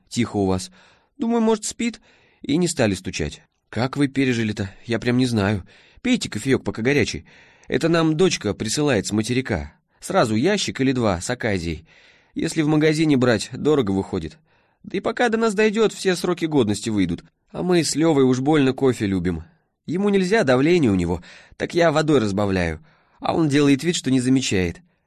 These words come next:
А в восемьдесят втором он однажды винограду добыл. Я в каком-то кино увидела, как кофе пьют с виноградом и сыром. А кино французское, и так мне захотелось». Таня говорила, не останавливаясь ни на секунду,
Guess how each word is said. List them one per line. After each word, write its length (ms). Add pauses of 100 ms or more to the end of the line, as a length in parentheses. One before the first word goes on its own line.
(480)
А 260
в 80
восемьдесят 580
втором 500 (160)
он 200
однажды 400
винограду 600
добыл. 360 (560)
Я 180
в 60
каком-то 300
кино 320
увидела, 480 (380)
как 200
кофе 320
пьют 260
с 80
виноградом 540
и 140
сыром. 460 (440)
А 100
кино 220
французское, 720 (280)
и 100
так 260
мне 120
захотелось». 680 (800)
Таня 260
говорила, 460
не 140
останавливаясь 640
ни 60
на 80
секунду, 500